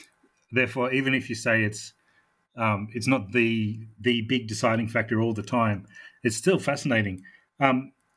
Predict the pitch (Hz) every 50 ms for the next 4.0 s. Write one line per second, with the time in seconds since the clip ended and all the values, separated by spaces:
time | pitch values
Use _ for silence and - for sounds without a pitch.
0 | _ _ - 147 151 147 - - 170 185 202 175 156 156 147 147 151 - - 165
1 | - - 139 120 - - - 135 127 123 120 117 110 104 107 - - - - -
2 | _ _ - 135 127 - - _ 120 131 - - - 147 156 156 147 135 107 107
3 | 110 107 101 92 - - - - 135 123 117 117 113 113 107 107 107 104 -